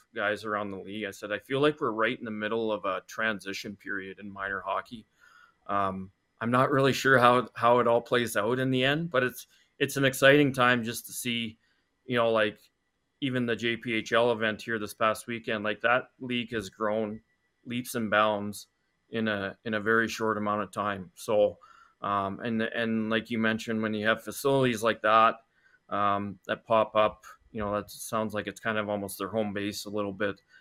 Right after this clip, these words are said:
Um, you know, it's, it's a great recruiting tool for them, and, and obviously the coaches and the people, uh, development coaches that they've,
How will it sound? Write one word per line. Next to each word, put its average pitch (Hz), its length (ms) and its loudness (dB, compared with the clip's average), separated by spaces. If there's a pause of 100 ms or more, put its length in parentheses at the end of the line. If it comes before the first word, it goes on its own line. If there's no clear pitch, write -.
(340)
Um, 98 440 -4 (840)
you 120 60 -8
know, 110 160 4
it's, 107 160 0
it's 110 200 -6
a 110 60 -2
great 107 280 2
recruiting 107 480 -4
tool 110 260 -2
for 107 180 -6
them, 101 360 0
and, 98 260 -6
and 98 240 -6
obviously 101 400 -4
the 98 140 -6
coaches 104 500 -4
and 101 140 -6
the 98 40 -6
people, 101 540 -8 (140)
uh, 101 180 -4 (140)
development 104 520 0 (520)
coaches 101 400 -2
that 98 160 -4
they've, 104 280 -4